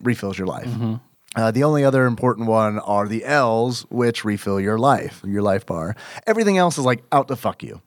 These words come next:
Speaker 1: It's like the backwards P
Speaker 2: Yep.
Speaker 1: is a power down. It'll strip one
Speaker 2: A
Speaker 1: of your
Speaker 2: bomb.
Speaker 1: Yep, there's a bomb. Um, it's, it's just a general shit show.
Speaker 2: Yeah. 'Cause this ga-, I feel like there's a lot this game could have been. It really could have been something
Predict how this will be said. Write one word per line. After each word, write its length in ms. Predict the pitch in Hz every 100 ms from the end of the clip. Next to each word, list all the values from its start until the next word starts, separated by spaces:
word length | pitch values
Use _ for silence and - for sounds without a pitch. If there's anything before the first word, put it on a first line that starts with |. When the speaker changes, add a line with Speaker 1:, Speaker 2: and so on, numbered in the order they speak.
| _
Speaker 1:
It's 100 | 113
like 140 | 120 104
the 80 | 107
backwards 400 | 156 165 180 143
P 300 | 180 175 170
Speaker 2:
Yep. 100 | - - _
Speaker 1:
is 60 | 95
a 20 |
power 320 | - 143 151
down. 540 | 143 139 135 135 135 127
It'll 220 | - -
strip 440 | - - 156 151 143
one 180 | 147
Speaker 2:
A 40 | 139
Speaker 1:
of 60 |
your 80 | 131
Speaker 2:
bomb. 540 | 139 143 139 139 131 135
Speaker 1:
Yep, 240 | 143 -
there's 160 | 113 127
a 40 |
bomb. 600 | 107 165 165 160 160 151 - - - -
Um, 800 | 127 120 117 117 117 117 117 107 _ -
it's, 340 | 143 - - _ -
it's 280 | 123 117 -
just 220 | 117 -
a 40 |
general 300 | 95 90 82
shit 180 | 80 -
show. 220 | - 64 - _ -
Speaker 2:
Yeah. 200 | 107 95 _ _ - _ _
'Cause 140 | 127
this 200 | 147 156
ga-, 220 | - 151 - - - -
I 80 | 139
feel 160 | 143 254
like 80 | 214
there's 160 | 156
a 60 | 147
lot 380 | 131 139 156 -
this 240 | 147 135
game 360 | 139 139 131 113 -
could 300 | - 123 139
have 180 | 123
been. 440 | - 120 131 170 185 _ _ -
It 160 | 131
really 260 | 147 180 165
could 200 | - 147
have 120 | 127
been 200 | 131 127
something 420 | 123 127 123 120